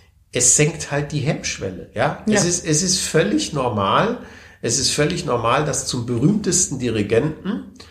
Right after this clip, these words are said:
Speaker 1: äh, auf den Plätzen ein paar Reihen weiter vorher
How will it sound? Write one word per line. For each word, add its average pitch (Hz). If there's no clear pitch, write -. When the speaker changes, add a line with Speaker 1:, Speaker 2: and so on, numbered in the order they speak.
Speaker 1:
äh, 127
auf 127
den 123
Plätzen 147
ein 127
paar 135
Reihen 127
weiter 117
vorher 147